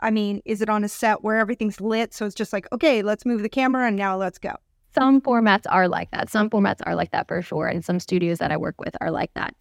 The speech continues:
Speaker 2: Um, it's not necessarily that, it's that I just feel like I need to be there. You know, the director does depend on me. The producer depends on me. There's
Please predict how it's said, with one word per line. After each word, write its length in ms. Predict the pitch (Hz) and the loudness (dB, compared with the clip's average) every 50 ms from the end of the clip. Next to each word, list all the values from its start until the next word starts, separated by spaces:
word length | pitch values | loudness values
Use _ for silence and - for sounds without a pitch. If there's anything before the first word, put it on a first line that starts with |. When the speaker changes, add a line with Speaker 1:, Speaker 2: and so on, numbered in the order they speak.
| - - - | -10 -4 -2
Speaker 2:
Um, 380 | 196 196 196 190 196 196 190 - _ _ _ _ _ | 0 0 2 2 2 0 -2 -4 _ _ _ _ _
it's 220 | - - 226 - - | -4 -4 -2 2 4
not 240 | 240 247 294 - | 4 4 4 4
necessarily 800 | - 302 311 - 302 269 - - 262 247 247 240 240 240 233 226 | 2 2 0 0 -2 -4 -2 0 2 4 4 4 2 2 2 2
that, 380 | 208 185 196 185 190 208 220 - - | 2 2 2 4 4 4 2 2 0
it's 220 | 202 185 - - | -4 -6 -4 0
that 180 | - 196 190 - - | 2 2 2 2 0
I 120 | - 180 | -2 -4
just 300 | 180 - 208 - - - | -2 -2 -2 -2 -2 0
feel 140 | 220 214 208 | 0 2 2
like 160 | 196 202 - | 2 2 2
I 100 | 196 190 | 2 2
need 260 | 185 175 180 180 170 - | 2 2 0 -2 -2 -2
to 120 | - 170 | -2 -2
be 240 | 180 - 185 180 170 | -2 0 0 0 0
there. 260 | 180 175 - - - - | 0 -2 -4 -4 -4 -2
You 80 | 180 | -2
know, 80 | 180 180 | 0 0
the 100 | 180 175 | -2 -2
director 640 | 175 - - 196 208 - - 233 233 233 226 - - _ - | -2 0 0 0 0 0 2 2 2 2 2 0 -4 _ -2
does 340 | - 185 190 196 202 190 - | 0 2 4 4 2 2 0
depend 440 | - 170 - - 175 180 180 175 | -2 -4 -2 -2 -4 -2 -2 -2
on 120 | 170 175 180 | -2 -2 -2
me. 340 | 180 185 185 180 170 170 - _ _ _ | -4 -4 -4 -4 -4 -6 -6 _ _ _
The 80 | - - | -8 -6
producer 400 | - 180 196 226 233 - 220 214 | -2 0 2 2 2 2 0 -2
depends 360 | 202 214 208 196 190 190 190 | 0 0 -2 -2 -2 0 0
on 120 | 202 190 | 2 2
me. 200 | 190 185 185 180 | 2 2 2 0
There's 260 | 180 - - 170 165 | 0 -2 -2 -4 -4